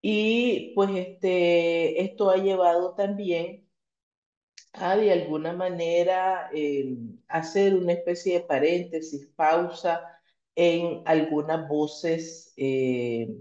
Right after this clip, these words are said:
eh, religiosas muy destacadas, como la de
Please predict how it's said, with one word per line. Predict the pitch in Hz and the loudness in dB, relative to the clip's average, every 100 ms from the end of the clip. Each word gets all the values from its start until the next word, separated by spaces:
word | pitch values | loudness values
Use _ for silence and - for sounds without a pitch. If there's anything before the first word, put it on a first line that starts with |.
| - | -10
eh, | 147 135 127 | -2 0 2
religiosas | 160 165 175 170 165 156 156 170 165 - _ _ - | 2 2 0 0 2 4 2 -2 -4 -8 _ _ -8
muy | 156 156 151 | 0 0 2
destacadas, | 147 151 175 175 147 135 131 196 - | 0 0 -2 0 0 4 2 2 -2
como | 151 127 135 165 | 0 0 0 -2
la | 165 139 143 | 0 0 0
de | 139 135 165 - _ | 0 0 -2 -6 _